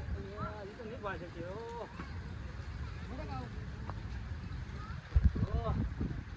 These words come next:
થોડો મોટો તો છે ઈ. બે ત્રણ દાડામાં પાકી જાય.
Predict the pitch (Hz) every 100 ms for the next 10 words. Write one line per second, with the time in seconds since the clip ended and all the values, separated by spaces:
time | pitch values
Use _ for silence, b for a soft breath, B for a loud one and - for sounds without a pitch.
0 | - - - - - - - - - 214
1 | 220 202 247 254 285 277 320 285 320 370
2 | - - - - - - - 226 254 269
3 | 269 277 240 277 262 311 269 202